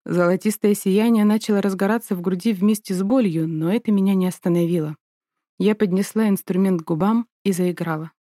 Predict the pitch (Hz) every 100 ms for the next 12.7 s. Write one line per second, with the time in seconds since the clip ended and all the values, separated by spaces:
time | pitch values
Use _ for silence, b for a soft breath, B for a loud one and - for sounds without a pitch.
0 | _ _ _ _ _ _ 202 220 - 233
1 | 262 262 233 202 247 311 202 180 214 214
2 | 294 240 208 190 202 - 254 214 - _
3 | _ _ _ _ 190 190 190 220 220 202
4 | 190 185 196 190 185 151 - _ _ _
5 | _ - 254 202 190 190 202 214 196 185
6 | 208 202 170 214 285 226 185 180 - 247
7 | - - 320 - 247 226 - 202 - 185
8 | 160 165 - _ _ _ _ _ _ -
9 | 208 175 196 175 165 165 160 156 - _
10 | _ _ _ 180 156 151 - 165 156 156
11 | - _ _ _ _ _ _ _ _ -
12 | 220 180 185 175 160 165